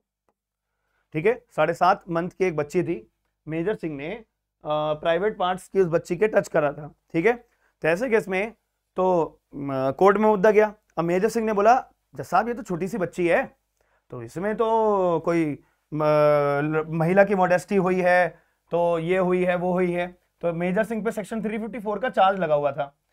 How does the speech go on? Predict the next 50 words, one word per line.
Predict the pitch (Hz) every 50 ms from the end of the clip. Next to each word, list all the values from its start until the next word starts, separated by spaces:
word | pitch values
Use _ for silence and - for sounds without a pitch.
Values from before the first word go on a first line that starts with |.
| _ _ _ _ _ _ _ -
तो | 165
मेजर | 165 170 180 208
सिंह | 226 226 233 233
ने | 233
बोला, | 214 233 247 285 294
"जैसा | 240 190 - 160 170 - - 247
भी | 247 285
तो | 294 -
छोटी | - 233 220 233
सी | 226 262
बच्ची | 240 240 240 - 247 226
है, | 196 185 - - _ _ _ _ _ _ _ _ _ _
तो | - -
ऐसे | 160 156 254 220
केस | 247 240
में | 226 262 277 277 - - _ _ _ _ -
उसकी | 175 170 - - 277 269
कैसे | 214 269 262 220 262
महिला | 240 214 208 202 220 220 208
लज्जा | 208 196 190 180 151 226 226
की | 208 202
भंग | 170 180 208 220
हो | 220 214
गई | 220 220 220
है? | 220 226 220 - _ _ _ -
ये | 151
तो | 143 170 165
कोई | - 202 226
अपराध | 233 240 240 240 226
नहीं | 220 247 233
बनता।" | 240 240 208 247 247 - - _ _ _ -
ऐसे | 143 143 139 - 226
केस | 202 220 202
में | 208 240 254 285 277 - -
कोर्ट | - 185 196 196 196
ने | 214
बोला | 202 185 180 190 226 269 262 - _ _ _ _
कि | - 175
भाई | 190 214
बेटे | 226 214 208 202 226
को | 233 226
देखो, | 190 185 202 208 247 226 170 135 - - _ _ _ _ _ _ _ - - _ _ _ _ _ _ -
सेक्शन | - 180 - - 226
नंबर | 220 220 226 220
टेन, | 226 226 226 226 175 - - _ -
वुमेन | 139 156 185 196 220 226 220
का | 180 240
मतलब | 220 220 - 226 226 220
क्या | - 240 226
है? | 220 196 147 - _